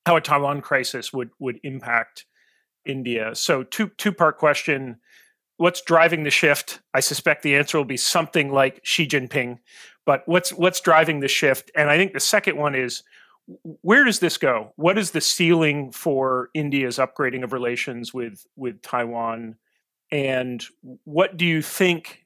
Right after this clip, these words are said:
if we were to see tensions continue to rise in the Taiwan Strait, what sort of role is India conceptualizing for itself, aside from what many countries say, which is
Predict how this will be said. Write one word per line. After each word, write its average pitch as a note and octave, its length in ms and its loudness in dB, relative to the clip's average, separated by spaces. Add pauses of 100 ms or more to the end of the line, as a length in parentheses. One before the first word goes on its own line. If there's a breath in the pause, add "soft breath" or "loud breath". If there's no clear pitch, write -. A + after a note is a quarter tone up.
(100)
if - 220 -8
we C#3 160 0
were D#3+ 280 2
to E3 100 -2
see C3 600 -4
tensions C#3+ 480 -4
continue C#3 400 -6
to B2+ 80 -4
rise A#2+ 340 0
in A#2+ 80 -12
the A2+ 60 -10
Taiwan A#2 460 -6
Strait, A2+ 400 -6 (800 loud breath)
what D3+ 180 -4
sort F3 220 -2
of A#2 120 -8
role C3 440 0
is A#2 160 -6
India B2+ 240 -4
conceptualizing A#2 920 -4 (240)
for C#3 160 -4
itself, B2 560 0
aside F#3 460 2
from C3+ 300 0
what C3 200 -2
many D3 460 0 (380)
countries C#3 340 -2
say, C3 220 0
which B2 200 -8
is A#2+ 200 -6